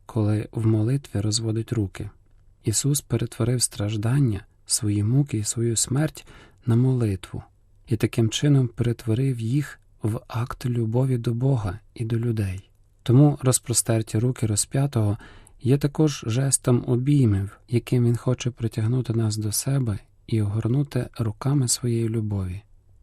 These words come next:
Споглядати Христа ми можемо також, вдивляючись і роздумуючи над заповідями Божими. Якщо це робити відповідально і серйозно, ми усвідомлюємо, що християнство — це більше,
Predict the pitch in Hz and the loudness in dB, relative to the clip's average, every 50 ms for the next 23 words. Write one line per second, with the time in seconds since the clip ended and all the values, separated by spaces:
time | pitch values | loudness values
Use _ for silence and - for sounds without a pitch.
0 | - - - - - - 127 117 113 117 113 110 120 120 - - 113 - - - | -12 -8 -8 -8 -4 0 0 0 0 0 -2 -2 -4 -4 -4 -6 -8 -8 -8 -8
1 | 117 110 - - - 127 127 135 135 - - - - - - 123 120 127 135 147 | -6 -4 -4 -4 -4 -4 -4 -4 -6 -8 -12 -20 -10 -4 0 0 2 2 2 2
2 | 143 143 139 131 123 117 - - - - 139 139 131 - - - - - 110 104 | 2 0 0 0 -2 -4 -6 -10 -6 -4 -2 -2 -2 -4 -8 -12 -8 -8 -4 -4
3 | 113 107 107 110 123 143 147 147 143 139 139 - 131 - - - - _ _ - | -4 -4 -4 -4 -4 -4 -2 -2 -4 -4 -4 -6 -6 -6 -6 -6 -10 _ _ -4
4 | - 123 120 117 117 120 123 151 165 165 156 147 143 135 139 - - 139 131 135 | -2 0 0 0 -2 -2 -2 -2 0 0 0 0 0 -2 -2 -2 -2 -2 -4 -4
5 | 143 - - - 120 117 113 - - - - 117 120 127 127 135 - - 117 107 | -8 -10 -6 -4 -4 -2 -4 -6 -12 -10 -6 -4 -2 -2 -2 -4 -4 -4 -4 -4
6 | 110 107 110 104 104 104 101 104 101 101 104 101 95 98 104 - - - - - | -4 -4 -4 -4 -4 -4 -4 -4 -4 -6 -6 -6 -8 -8 -10 -12 -14 -20 -20 -20
7 | - - - - _ - - 120 113 - - - - 120 - - 117 113 110 107 | -20 -20 -20 -20 _ -6 -2 -2 -2 -2 -2 -4 -4 -4 -2 -2 -2 -2 -2 0
8 | 117 127 123 - - 120 113 - - - - 107 110 107 - - - 104 104 101 | -2 -2 -2 -2 -4 -4 -4 -6 -4 -4 -2 -2 -2 -2 -4 -8 -6 -4 -4 -4
9 | 101 113 113 127 135 127 113 110 107 - - - 113 113 120 127 139 139 135 117 | -4 -4 -2 -2 -2 -2 -2 -2 -4 -4 -6 -6 -4 -4 -2 -2 -2 -2 -2 -4
10 | 107 - - _ - - _ _ - _ _ - 123 131 131 - - 143 - - | -6 -6 -10 _ -20 -20 _ _ -20 _ _ 0 2 2 2 2 0 0 0 0
11 | - 117 113 127 143 151 143 139 143 139 135 131 127 127 131 131 - - - - | -2 -2 0 0 0 2 2 2 2 2 2 2 2 0 -2 -4 -6 -10 -8 -6
12 | 120 107 - 120 110 - - - 117 127 151 156 147 - - - 113 107 - - | -8 -6 -6 -6 -6 -6 -4 -4 -2 0 0 0 0 -2 -4 -6 -6 -6 -4 -6
13 | - - 123 113 113 123 151 160 165 156 - - - 131 117 | -4 -2 -2 -4 -2 -2 -2 -2 -2 -2 -2 -2 -2 -2 -2